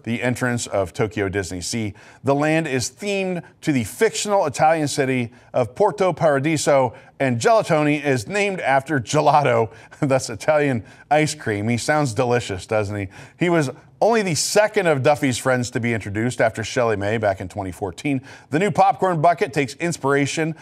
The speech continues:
from Mediterranean Harbor with Italian structures pictured in black and white around the sides. Shelley May and Duffy are shown sightseeing while Gelatoni, he does what he does best. He paints.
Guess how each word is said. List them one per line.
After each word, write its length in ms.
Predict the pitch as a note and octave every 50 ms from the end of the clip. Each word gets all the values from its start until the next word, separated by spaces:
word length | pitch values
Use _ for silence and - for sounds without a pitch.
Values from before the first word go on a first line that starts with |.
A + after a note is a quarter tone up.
| - - -
from 240 | - D3+ C#3 C3
Mediterranean 540 | C#3 D#3 D#3 D3+ - - D3 D3 D3+ D3 C#3
Harbor 400 | B2 A#2 C3+ C#3+ D3 C#3+ D#3+ D#3+
with 260 | D3 C3+ C3 G#2 - -
Italian 500 | A2+ G2+ - - F3 F3 F3+ F#3 F3+ F3
structures 580 | D3+ - - F3 D#3+ D3 - - F3 E3+ D3+ - - - - _ _
pictured 340 | - F3+ D#3+ - - D3+ C#3+
in 100 | B2+ A#2
black 280 | G#2+ C#3+ E3+ F#3 -
and 100 | F3+ D#3+
white 280 | D3 C#3+ D3 D#3 D3+ D3+ - - _
around 280 | - C#3+ D3 C3+ B2+ B2+
the 80 | B2
sides. 540 | - - - F3+ F3 F3+ E3+ C#3+ A2+ - - _ _ _ _ _
Shelley 300 | - - - E3+ D#3 D3
May 240 | C3 C#3 D3 E3+ E3
and 140 | B2+ A2 G#2+
Duffy 320 | B2 C3+ C#3 - D#3+ D3
are 120 | B2 A2 G#2+
shown 320 | - - C3 B2 A#2 A2
sightseeing 720 | - - D3 E3 G3 F3 - - - B2+ A2 A2 C3 C#3+ B2+
while 180 | A2 G#2+ G#2
Gelatoni, 720 | G2+ G2 - A#3+ B3+ A#3 - - G3 G#3 G3+ G3+ G3 F#3+ - _ _ _ _ _ _
he 120 | _ - A3+
does 180 | G3+ F3+ D3
what 60 | D3 D#3
he 60 | C#3
does 200 | B2 B2 A2+ G#2
best. 300 | F2+ F2+ F#2+ D2+ - -
He 80 | - C#3
paints. 480 | - - - B2+ G#2 F2 - - -